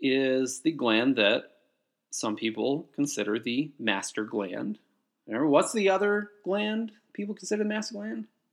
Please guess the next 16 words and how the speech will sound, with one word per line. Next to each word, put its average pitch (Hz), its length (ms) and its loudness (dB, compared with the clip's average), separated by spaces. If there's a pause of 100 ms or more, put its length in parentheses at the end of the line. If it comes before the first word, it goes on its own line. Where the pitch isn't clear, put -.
(1900)
It 139 120 0
is 147 120 -2
the 156 240 -4
hypothalamus, 190 1600 -2 (340)
right? 196 240 -4 (640)
Okay, 185 160 2
so 202 160 4
this 190 280 2
gland, 156 460 6 (520)
other 277 220 8
people 143 280 2
consider 120 420 2
the 110 120 0
master 113 520 2
gland 107 420 0
because 120 560 0